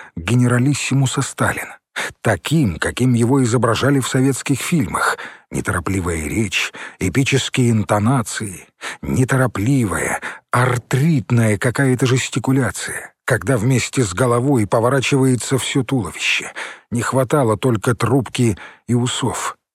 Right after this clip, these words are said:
Собеседников двое: дядя Курт и неизвестный.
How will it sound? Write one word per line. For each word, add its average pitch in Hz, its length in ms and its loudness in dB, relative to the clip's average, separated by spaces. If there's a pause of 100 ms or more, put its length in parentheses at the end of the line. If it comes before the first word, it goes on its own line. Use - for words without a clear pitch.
(760)
Собеседников 156 1000 0
двое: 147 640 2 (440)
дядя 143 520 2
Курт - 540 -2 (280)
и 185 380 2 (140)
неизвестный. 170 920 2